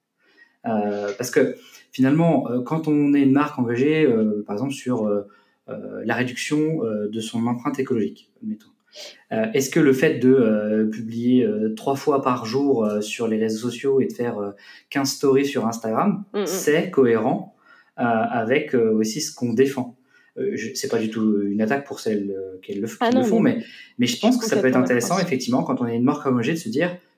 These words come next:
Speaker 1: Ok, bah, il y a nos produits qui montrent finalement notre engagement, il y a, euh,
Speaker 2: Mm.
Speaker 1: l'histoire de nos produits, il y a l'histoire de l'équipe, des fondateurs, des fondatrices, et cetera, mais il y a aussi notre manière de communiquer, qui est de dire, euh,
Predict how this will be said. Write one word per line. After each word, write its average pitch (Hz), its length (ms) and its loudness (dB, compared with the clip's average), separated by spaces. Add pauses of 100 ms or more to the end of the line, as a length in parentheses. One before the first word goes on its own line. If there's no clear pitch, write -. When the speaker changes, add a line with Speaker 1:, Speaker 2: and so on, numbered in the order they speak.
(120)
Speaker 1:
Ok, 143 220 0 (580)
bah, 113 140 -12
il - 40 -20
y - 60 -16
a - 40 -18
nos 147 120 0
produits 170 520 0
qui - 180 -2
montrent 139 480 0 (480)
finalement 120 400 2
notre 110 240 -2
engagement, 120 420 0 (380)
il 107 80 -2
y - 20 0
a, 104 160 2
euh, 104 160 0
Speaker 2:
Mm. 107 140 0
Speaker 1:
l'histoire 131 480 0
de 113 100 -2
nos 110 140 0
produits, 143 420 0
il - 60 2
y 135 60 2
a - 40 0
l'histoire 127 540 0
de 113 80 -4
l'équipe, 120 480 -4
des 110 140 -2
fondateurs, 110 520 -2
des 110 80 -4
fondatrices, 110 480 -4
et - 40 -14
cetera, 156 400 -6 (320)
mais 131 120 6
il 123 60 8
y 127 40 8
a 117 60 6
aussi 117 300 0
notre 131 160 0
manière 123 260 2
de 127 100 -2
communiquer, 123 600 -4
qui 107 180 -4
est 110 60 0
de 110 100 -4
dire, 131 240 0
euh, 107 120 -2